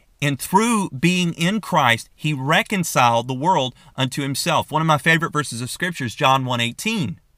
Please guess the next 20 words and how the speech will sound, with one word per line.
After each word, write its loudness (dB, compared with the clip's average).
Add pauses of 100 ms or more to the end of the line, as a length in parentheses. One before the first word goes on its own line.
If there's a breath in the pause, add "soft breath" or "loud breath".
(440 loud breath)
"No 2
man 2
has 0
seen -2
God 2
at -12
any -4
time. -4 (240 soft breath)
The -2
only 2
begotten 2
Son 0
who -4
is -4
in -2
the -4
bosom -2
of 0
the -6
Father, -4